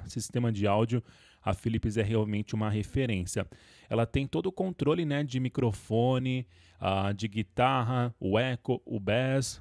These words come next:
o treble. Você tem também a parte de conexão pra microfone. Então, se você quiser fazer karaokê, você consegue. Ela toca M P três, é Bluetooth. Cara, é uma caixa muito completa e muito bem desenvolvida. Ela tem um suporte pra você colocar o smartphone em cima dela pra deixar tocando, né?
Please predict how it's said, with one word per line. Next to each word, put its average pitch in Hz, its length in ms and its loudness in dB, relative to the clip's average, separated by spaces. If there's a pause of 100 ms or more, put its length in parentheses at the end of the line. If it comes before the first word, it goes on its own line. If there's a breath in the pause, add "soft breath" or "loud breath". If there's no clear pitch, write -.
(160)
o 101 540 4
treble. 131 580 4 (480 soft breath)
Você 110 220 0
tem 120 200 -2
também 113 440 0
a 107 80 0
parte 110 340 0
de 110 120 -2
conexão 113 460 -4
pra 120 220 2
microfone. 123 720 0
Então, 113 240 -6
se - 80 -8
você 110 160 -4
quiser 120 220 -4
fazer 113 300 -2
karaokê, 120 500 0
você 117 240 0
consegue. 110 640 -2 (120)
Ela 104 160 0
toca - 380 0
M 147 120 -4
P 143 140 -2
três, 127 560 -6
é 110 220 -2
Bluetooth. 131 720 0 (720 soft breath)
Cara, 170 200 0
é 104 60 2
uma 139 160 2
caixa 151 320 0
muito 156 560 -2
completa 139 560 -2
e 135 40 0
muito 127 300 0
bem 131 160 0
desenvolvida. 110 580 0
Ela 98 160 0
tem 123 160 -6
um 131 60 0
suporte 117 400 0
pra - 140 0
você 107 160 -6
colocar 113 240 -2
o 110 60 4
smartphone 113 500 -2
em 104 40 -2
cima 151 320 -2
dela 117 300 0
pra - 160 -2
deixar 107 240 -2
tocando, 113 580 0
né? 107 200 0